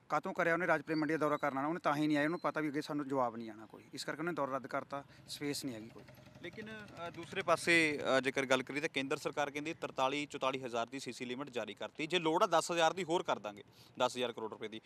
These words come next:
Speaker 2: ਸੋ ਪੰਜਾਬ ਸਰਕਾਰ ਨੇ ਉਹ ਪੈਸੇ ਕਿੱਥੇ ਲਾਏ? ਪੰਜਾਬ ਸਰਕਾਰ ਕਹਿੰਦੀ ਵੀ ਇਨ-, ਅ, ਅੱਧੀ ਤੋਂ ਜ਼ਿਆਦਾ ਫਸਲ ਅਸੀਂ ਖਰੀਦ ਲਈ ਹੈ ਮੰਡੀਆਂ ਦੇ ਵਿੱਚੋਂ। ਕੀ ਲੱਗਦਾ ਕੁਛ ਹੋਈ ਖਰੀਦੀ ਹੋਈ ਹੈ, ਕਿਸਾਨਾਂ ਦੇ ਖਾਤਿਆਂ 'ਚ ਪੈਸੇ ਆਏ ਨੇ, ਕੀ ਹਾਲਾਤ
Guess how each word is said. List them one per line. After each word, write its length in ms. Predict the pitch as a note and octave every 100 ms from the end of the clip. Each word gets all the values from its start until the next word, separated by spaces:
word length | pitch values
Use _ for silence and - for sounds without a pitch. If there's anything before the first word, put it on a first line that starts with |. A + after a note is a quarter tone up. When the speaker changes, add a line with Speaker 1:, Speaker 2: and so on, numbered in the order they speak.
| - - -
Speaker 2:
ਸੋ 140 | -
ਪੰਜਾਬ 500 | A3 - E3+ D3+ F3
ਸਰਕਾਰ 400 | - G#3 F3 F3
ਨੇ 120 | F3 F3+
ਉਹ 80 |
ਪੈਸੇ 300 | F#3 C#3+ -
ਕਿੱਥੇ 300 | D3+ C#3+ E3
ਲਾਏ? 200 | D3 C#3
ਪੰਜਾਬ 300 | C#3 C#3 C3+
ਸਰਕਾਰ 260 | C#3 D3 C#3+
ਕਹਿੰਦੀ 220 | D3 C#3+
ਵੀ 180 | D3+ D#3 C#3
ਇਨ-, 120 | C#3
ਅ, 280 | C3 C3 C3+
ਅੱਧੀ 180 | C#3 D#3+
ਤੋਂ 100 | D3+
ਜ਼ਿਆਦਾ 200 | C3+ C#3
ਫਸਲ 280 | C3 C#3
ਅਸੀਂ 180 | B2+ D3+ -
ਖਰੀਦ 260 | B2+ A#2
ਲਈ 180 | A#2 G#2+
ਹੈ 40 |
ਮੰਡੀਆਂ 320 | A2 G#2+ G#2+ G#2+
ਦੇ 60 |
ਵਿੱਚੋਂ। 280 | G#2 - A2 - _ -
ਕੀ 120 | E3+
ਲੱਗਦਾ 300 | E3+ D#3+ D#3
ਕੁਛ 240 | D#3+ D#3+ - D#3
ਹੋਈ 200 | F3 F#3
ਖਰੀਦੀ 520 | D3+ D3 C#3+ E3+ F#2+
ਹੋਈ 380 | C3+ C#3 D3+ D#3
ਹੈ, 120 | D#3
ਕਿਸਾਨਾਂ 400 | C#3+ C3+ C3+ C#3+
ਦੇ 180 | C#3+ C#3
ਖਾਤਿਆਂ 280 | B2 A#2 C3+
'ਚ 40 |
ਪੈਸੇ 320 | C3+ B2 C#3 C3
ਆਏ 200 | A#2+ C#3+
ਨੇ, 160 | D3
ਕੀ 180 | - D#3
ਹਾਲਾਤ 240 | B2+ A#2